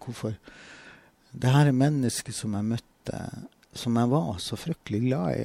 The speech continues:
og, og for så vidt også er. Jeg forstod ikke hvorfor <laughs> jeg ikke klarte å være i det forholdet. Og det er klart at det, det er jo, det er mange årsaker til at ting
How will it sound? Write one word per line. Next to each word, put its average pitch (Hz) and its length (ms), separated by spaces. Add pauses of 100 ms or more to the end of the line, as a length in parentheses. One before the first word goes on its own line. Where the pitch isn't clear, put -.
og, 107 240
og - 400
for 117 180
så 123 140
vidt 117 180
også 120 280
er. 185 100 (720)
Jeg 131 100
forstod 147 380
ikke 110 240
hvorfor 131 320 (960)
<laughs> - 840
jeg 127 160 (140)
ikke - 240
klarte - 480
å 113 300 (180)
være 135 480
i 156 320
det 110 120
forholdet. 147 520 (1200)
Og 135 100
det 131 80
er 120 80
klart 131 260
at 92 140
det, 120 160
det 127 120
er 120 60
jo, 120 220
det - 800
er 110 100
mange 123 220
årsaker 101 520
til - 160
at - 180
ting 107 200